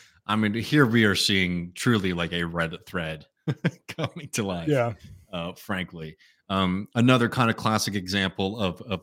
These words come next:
Speaker 1: of, of, of the right wing, um, grievance politics, which, you know, absolutely. I mean, one of the things that I think is, is,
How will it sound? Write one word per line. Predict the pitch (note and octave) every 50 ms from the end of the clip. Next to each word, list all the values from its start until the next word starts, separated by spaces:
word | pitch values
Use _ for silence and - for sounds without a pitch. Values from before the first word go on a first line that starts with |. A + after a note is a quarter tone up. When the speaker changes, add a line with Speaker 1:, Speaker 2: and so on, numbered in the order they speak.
| - -
Speaker 1:
of, | G#2+ G#2 - -
of, | A#2 G2+ - - -
of | G#2 F2+ G2+
the | G#2 G2
right | F#2 G2 F#2+ F#2+ G#2 A2
wing, | G2 F#2+ F#2 F#2 F2+ F2+ F2+ F2+ F#2 G2+ G#2 G#2+
um, | F#2+ F2+ F2+ F2 F2 E2+ F2 E2+ E2+ E2 - _ _ _ _ _ _
grievance | - D#3+ F#3 F3 D#3+ D#3 C#3 -
politics, | - D3+ C#3+ C3 B2+ B2+ - B2+ B2+ B2 - - -
which, | D#3+ D#3 C#3 C#3 C3+ - - -
you | F#3+ F3 D3+
know, | D#3 C#3+ B2
absolutely. | C#3+ E3+ G3+ G3+ - - D#3+ D3+ D#3 E3+ D#3 C#3+ A2+ G2+ G2+
I | G#2+
mean, | B2 C#3 D3 C#3+ C#3+
one | E3 F3+
of | E3+
the | C#3+
things | - - D#3+ D3+
that | C#3 C3+ B2+
I | A#2
think | - D3 C3+ -
is, | - A2+ G#2 - -
is, | C3+ A2 G2+ - - -